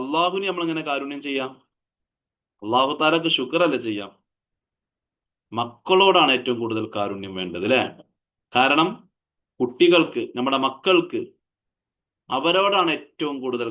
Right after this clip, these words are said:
കാരുണ്യം വേണ്ടത്. എന്തുകൊണ്ട്? അവരാണ് ഏറ്റവും കൂടുതൽ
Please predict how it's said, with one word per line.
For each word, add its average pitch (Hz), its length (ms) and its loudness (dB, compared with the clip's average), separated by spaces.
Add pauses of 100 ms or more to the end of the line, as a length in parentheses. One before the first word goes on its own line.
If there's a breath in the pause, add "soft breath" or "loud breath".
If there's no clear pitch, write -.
കാരുണ്യം 104 420 -6
വേണ്ടത്. 87 300 -10 (1700)
എന്തുകൊണ്ട്? 170 500 4 (380)
അവരാണ് 147 400 2
ഏറ്റവും 170 240 0
കൂടുതൽ 165 200 2